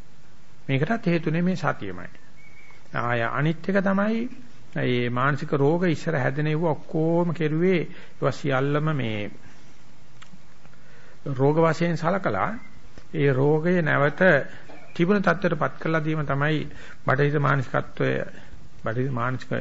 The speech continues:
විද්‍යාවේ තිබුණේ. නමුත් දැන් පේන්න පටන් අරන් තියෙනවා ඒවා රෝග නෙවෙයි, සමහරලාට භාවනා දියුණු කරගෙන යනකොට මතුවෙන, අ, ලක්ෂණ වෙන්නත් පුළුවන්.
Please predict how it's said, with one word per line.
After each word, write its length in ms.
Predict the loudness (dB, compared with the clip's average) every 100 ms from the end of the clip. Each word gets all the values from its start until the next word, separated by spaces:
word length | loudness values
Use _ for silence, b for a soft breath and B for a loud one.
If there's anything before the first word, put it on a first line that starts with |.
| -4 B B
විද්‍යාවේ 540 | -2 -2 2 4 4 2
තිබුණේ. 420 | -2 -2 -4 -6 -4
නමුත් 320 | -2 -2 0
දැන් 240 | 0 0
පේන්න 280 | 0 0 2
පටන් 300 | 0 0 0
අරන් 200 | -2 -2
තියෙනවා 200 | -2 0
ඒවා 160 | 2 2
රෝග 260 | 2 2
නෙවෙයි, 480 | 2 2 0 -2 -4 -6 B B
සමහරලාට 560 | -4 -2 0 2 2 0
භාවනා 500 | 0 0 0 2 0
දියුණු 280 | 0 0 0
කරගෙන 340 | 0 2 2
යනකොට 440 | 2 0 0 0
මතුවෙන, 460 | 0 0 0 0 2
අ, 720 | 2 0 -4 -8 -8 -4 -2
ලක්ෂණ 480 | -2 -2 0 2 6
වෙන්නත් 260 | 4 4 0
පුළුවන්. 320 | -2 -4